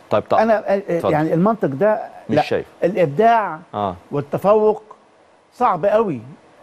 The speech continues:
Speaker 2: لكن الإنقاذ ده ممكن سهل
Speaker 1: إيهاب
Speaker 2: يعني.
Speaker 1: جلال تأثر بموضوع المنتخب؟
Speaker 2: آه، شوية أكيد يعني، ما، ما
Speaker 1: مم.
Speaker 2: أعرفش تفاصيل يعني،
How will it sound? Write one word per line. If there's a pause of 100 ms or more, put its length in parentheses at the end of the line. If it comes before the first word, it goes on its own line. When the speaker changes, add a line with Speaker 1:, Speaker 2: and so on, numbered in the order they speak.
Speaker 2:
لكن
الإنقاذ
ده
ممكن
سهل
Speaker 1:
إيهاب
Speaker 2:
يعني.
Speaker 1:
جلال (200)
تأثر
بموضوع
المنتخب؟ (2000)
Speaker 2:
آه،
شوية
أكيد
يعني، (100)
ما،
ما
Speaker 1:
مم.
Speaker 2:
أعرفش
تفاصيل
يعني،